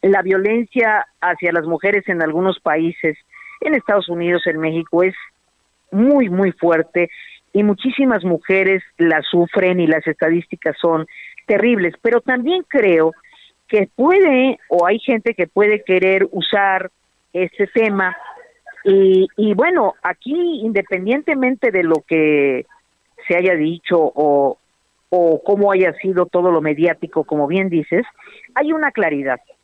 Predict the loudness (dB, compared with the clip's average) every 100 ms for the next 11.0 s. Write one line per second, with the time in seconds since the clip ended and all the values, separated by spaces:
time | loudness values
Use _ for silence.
0 | _ -4 0 0 0 0 0 0 -2 -2
1 | -2 -2 -2 0 0 -2 0 0 0 0
2 | -2 -2 -2 -2 -4 -4 0 2 2 0
3 | -2 -2 0 -2 -4 -6 -10 -6 -4 -2
4 | -2 0 -2 0 0 0 0 0 0 0
5 | -2 -2 -2 -2 -4 -16 -20 -20 _ -4
6 | 0 2 2 0 0 0 -2 -2 -4 -2
7 | -2 0 -2 -4 -2 -2 0 0 0 -2
8 | -6 -8 -10 -8 -12 -12 _ -20 _ _
9 | -2 -2 -2 -4 -8 -6 -6 -2 -2 0
10 | -2 -2 -2 -2 _ -6 -2 2 2